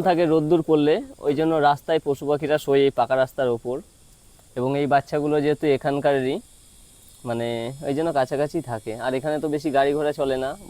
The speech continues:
ভয়েরও কিছু নেই। কি রে, খুব শান্ত, আর ভয়ের কিছু নেই যে কামড়ায় বা কিছু। এই যে এখানেও শুয়ে আছে, এইটা,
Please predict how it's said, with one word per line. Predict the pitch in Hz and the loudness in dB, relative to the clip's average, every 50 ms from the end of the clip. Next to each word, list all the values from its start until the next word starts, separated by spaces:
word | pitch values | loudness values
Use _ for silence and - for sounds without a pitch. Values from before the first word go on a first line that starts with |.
| 110 | -4
ভয়েরও | 135 131 135 139 139 123 127 | 0 2 2 2 2 0 -4
কিছু | 123 - 120 110 | -6 -8 -8 -8
নেই। | 101 101 - - - - - - - - - - - - | -8 -10 -12 -16 -20 -20 -16 -14 -14 -14 -14 -18 -12 -6
কি | 165 160 | -2 0
রে, | 175 143 139 - - - - - - - - - - - - - - 1077 - - - - - - 1077 1077 1077 - 1077 1077 1077 - - - - - - 1077 1077 - - - - - - - - - - - - - - - - - | 0 0 0 -2 -8 -14 -18 -20 -20 -20 -20 -20 -20 -20 -14 -8 -8 -8 -8 -6 -8 -10 -8 -6 -6 -8 -6 -6 -8 -10 -8 -8 -10 -10 -10 -10 -10 -12 -8 -8 -8 -10 -10 -12 -20 -20 -20 -20 -20 -20 -20 -20 -20 -20 -10 -6
খুব | - 214 - - | -4 -4 -2 0
শান্ত, | - 160 156 156 143 - 107 98 - - - - - - - - | 0 0 0 0 -2 -4 -8 -10 -10 -12 -20 -20 -20 -6 -2 0
আর | 165 151 | 2 4
ভয়ের | 165 185 202 233 214 202 | 6 6 6 6 4 2
কিছু | 208 - 226 208 | 0 0 2 4
নেই | 202 196 185 175 | 4 4 6 6
যে | 196 190 180 180 - - | 6 6 6 4 0 2
কামড়ায় | 151 170 175 175 175 180 175 170 | 2 2 4 6 6 6 6 6
বা | 180 165 - | 6 4 4
কিছু। | 165 156 - 170 165 160 170 - - - 151 | 2 0 2 2 2 2 2 0 0 2 4
এই | 151 | 6
যে | 156 165 156 143 | 6 6 4 4
এখানেও | - 180 165 170 165 151 143 - - | 4 4 4 4 4 2 -2 -6 -6
শুয়ে | - 147 147 147 143 139 | -2 2 4 6 6 6
আছে, | 139 - - 143 170 - - - - - - - - - - - - _ - - - - - - - - - - - - - - - - - - 135 | 4 2 0 -2 -4 -4 -10 -20 -20 -20 -20 -20 -20 -20 -20 -20 -20 _ -20 -20 -20 -20 -20 -20 -20 -20 -20 -20 -20 -20 -20 -20 -20 -18 -4 0 2
এইটা, | 139 131 - 139 | 2 4 6 6